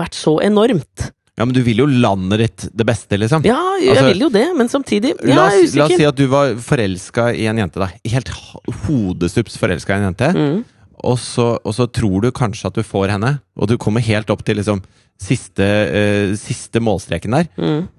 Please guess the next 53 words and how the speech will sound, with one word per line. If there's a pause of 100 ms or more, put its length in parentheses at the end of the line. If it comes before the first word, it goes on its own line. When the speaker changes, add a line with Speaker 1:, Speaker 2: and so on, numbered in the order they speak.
Speaker 2:
Og
så, (180)
eh,
får
du
Speaker 1:
Du
Speaker 2:
ikke
Speaker 1:
s-,
Speaker 2:
henne.
Speaker 1:
eneste
som
gjenstår
er
å
slikke
sol? (160)
Speaker 2:
Det
er
nettopp
det. (140)
<laughs>
Og
så, (240)
og
så
skjer
ikke
det
da.
Hun
går,
hun
forsvinner,
hun
er
ikke
en
option
lenger.
Speaker 1:
Ja. (240)
Speaker 2:
Hun
blir
sammen
med
noen
andre. (600)
Og
så (100)
er
valget
ditt
da, (260)
eh,